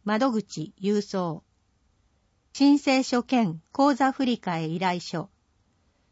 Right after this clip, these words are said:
誓約書兼同意書。申請書類確認書。申請書類は区ホームページから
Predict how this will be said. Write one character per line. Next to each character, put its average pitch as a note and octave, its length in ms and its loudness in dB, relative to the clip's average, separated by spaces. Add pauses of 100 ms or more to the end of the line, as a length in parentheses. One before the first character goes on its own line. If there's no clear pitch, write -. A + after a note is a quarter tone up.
(160)
誓 C#4+ 300 2
約 C#4 240 0
書 A#3 220 -2
兼 G#3 380 -2
同 G#3 300 0
意 G3 100 -2
書。 F#3 300 -8 (920)
申 D4 320 2
請 C4+ 240 2
書 B3+ 200 0
類 F3+ 220 -2
確 F#3+ 300 -6
認 G3+ 240 0
書。 F3 280 -8 (1600)
申 D4 240 0
請 C#4 240 0
書 B3 180 -2
類 G3+ 200 0
は E3 220 -4 (240)
区 C#4 180 2
ホ C4 220 0
ー C4+ 40 4
ム C#4 160 4
ペ C4+ 220 0
ー G#3+ 40 0
ジ F3 120 -10
か E3+ 160 -6
ら E3 180 -6